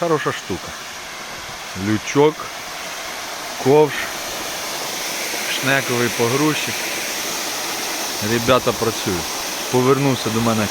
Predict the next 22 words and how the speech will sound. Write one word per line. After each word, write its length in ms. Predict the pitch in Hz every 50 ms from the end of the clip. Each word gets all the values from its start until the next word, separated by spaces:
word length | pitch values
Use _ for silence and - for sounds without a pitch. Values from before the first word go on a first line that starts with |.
| - -
Коля. 260 | 147 170 190 247 214 127 - - - - - - - - - - - - - - - - -
Колись 220 | 131 127 - -
він 80 | 131 127
в 20 |
мене 220 | 127 127 123 123 117
блоки 400 | 113 120 127 131 117 - - 110
робив. 280 | 107 104 104 104 101 - - - - - - - - - - - - - - - - - - - - - - - - - - - - - - - - - - - - - - - - - - - - - - -
А, 140 | 127 127 117
до 140 | 104 107 127
речі, 300 | 139 143 147 - - 127
в 40 | 127
нього 260 | 127 123 120 131 127
є 180 | 117 123 123 117
відео, 580 | 117 127 151 139 123 120 120 113 110 107 98 - - - - - - - -
як 260 | 101 107 113 110 -
я 120 | 131 127 117
колись 340 | - 123 117 117 113 - 120
на 100 | 113 110
цьому 300 | - - 117 113 107 98
тракторі 560 | - 123 127 131 131 - - - 95 92 87 85 - - - - - - - - - - - - - - - -
перевернувся. 720 | - 120 123 127 123 135 131 135 135 120 107 92 - - 87 - - - - - - - - - - - - - - - - - - - - - - - - -
Як, 140 | 160 117